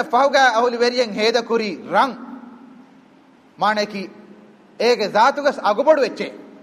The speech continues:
සහාබීන්ගේ තෙරෙන් සහාබියෙන් හේද කුරි අත්තිලේ දේත්තිලෙන් අඩාලේ ෆවා කාබෝතකෙතිගේ මින්බරේ.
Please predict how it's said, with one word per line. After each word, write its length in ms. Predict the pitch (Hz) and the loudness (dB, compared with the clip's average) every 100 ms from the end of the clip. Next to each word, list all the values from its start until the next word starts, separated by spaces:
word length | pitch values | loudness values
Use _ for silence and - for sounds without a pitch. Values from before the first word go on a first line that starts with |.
| - - _ _ _ _ _ _ _ _ | -20 -20 _ _ _ _ _ _ _ _
සහාබීන්ගේ 760 | - 208 269 320 294 285 269 240 | -4 0 4 4 4 -2 -2 0
තෙරෙන් 300 | 247 247 214 | 0 0 -2
සහාබියෙන් 640 | 226 208 247 247 233 214 | -2 2 2 2 -2 -6
හේද 200 | 196 220 214 | -2 -2 0
කුරි 260 | 214 208 196 - - - - - - - | -2 -6 -8 -12 -20 -20 -20 -20 -20 -2
අත්තිලේ 480 | 196 202 247 233 208 - - - | -2 0 0 0 0 -4 -16 -4
දේත්තිලෙන් 480 | 220 247 254 247 214 | -2 -2 0 -2 0
අඩාලේ 480 | 196 226 240 220 220 | 2 4 4 0 0
ෆවා 320 | 214 208 196 185 - - - - - _ _ - | 2 2 0 -4 -16 -20 -20 -20 -20 _ _ 0
කාබෝතකෙතිගේ 720 | 240 311 330 285 226 214 190 | 4 6 4 2 -4 -6 -8
මින්බරේ. 360 | 185 170 156 | -6 -6 -6